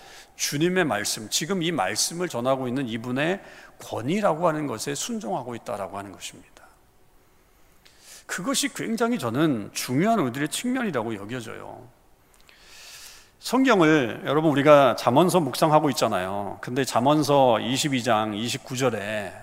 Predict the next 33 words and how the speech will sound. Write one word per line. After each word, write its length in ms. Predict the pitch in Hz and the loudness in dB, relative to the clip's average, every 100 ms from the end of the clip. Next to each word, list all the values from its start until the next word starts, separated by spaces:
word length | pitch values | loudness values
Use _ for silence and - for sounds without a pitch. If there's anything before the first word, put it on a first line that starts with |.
| 107 98 | -16 -10
제가 440 | 123 113 107 101 | -4 2 2 0
새벽 280 | - 139 131 | -4 -2 -2
예배를 240 | 117 117 | 0 -2
통해서도 340 | 107 120 107 113 | -4 -6 -4 -4
말씀드렸지만 960 | 101 95 120 104 98 95 98 120 101 | -4 -4 -6 -6 -8 -8 -4 -4 -2
이런 180 | 101 143 | 0 2
말씀이 360 | 175 113 - 120 | 2 0 -2 -4
있어요. 340 | 95 98 90 - - - - - | -6 -8 -12 -18 -20 -18 -20 -8
"내가 360 | 113 139 165 196 | 2 6 10 8
자기의 600 | - 107 113 170 175 165 | 8 -2 0 2 4 4
일에 160 | 175 | 4
능숙한 640 | 151 120 127 - - 160 165 | 2 2 0 -2 0 2 4
사람을 400 | 147 147 147 156 | 4 2 2 0
보았느냐? 1080 | 113 107 104 101 95 95 101 98 90 87 - - | 0 -2 -2 -6 -4 -4 -2 -4 -6 -10 -10 -2
이러한 400 | 127 151 156 147 | 4 8 8 6
사람은 400 | 143 135 151 143 | 6 6 4 2
왕 320 | 95 107 131 | 2 4 4
앞에 240 | 135 147 | 2 0
설 180 | 139 143 | -2 -4
것이요 600 | 139 123 - 120 165 220 - - - - | -4 -6 -4 0 0 0 -6 -20 -20 -14
천한 420 | - - 185 170 | -4 2 4 4
자 120 | 147 131 | 6 4
앞에 200 | - 131 | 2 -4
서지 340 | - 120 135 | -4 -4 -4
아니하리라." 1120 | 87 110 127 120 107 101 98 104 98 87 85 - | -6 -6 -4 -4 -6 -6 -4 -4 -4 -6 -10 -4
이런 240 | 160 180 | 0 2
말이 220 | 139 107 101 | 0 -2 -6
있어요. 480 | - 95 90 95 - - - - _ _ - - _ - | -10 -10 -12 -16 -18 -20 -20 -20 _ _ -20 -20 _ -2
이게 160 | 190 | 2
능숙한 960 | 180 - 151 160 170 277 - - 240 240 | 2 0 0 0 0 -2 -6 -2 0 2
것을 280 | 220 196 208 | 0 0 0
행하는 500 | 208 214 196 175 147 | 4 6 6 4 2
사람, 440 | 113 127 123 92 | 2 2 2 0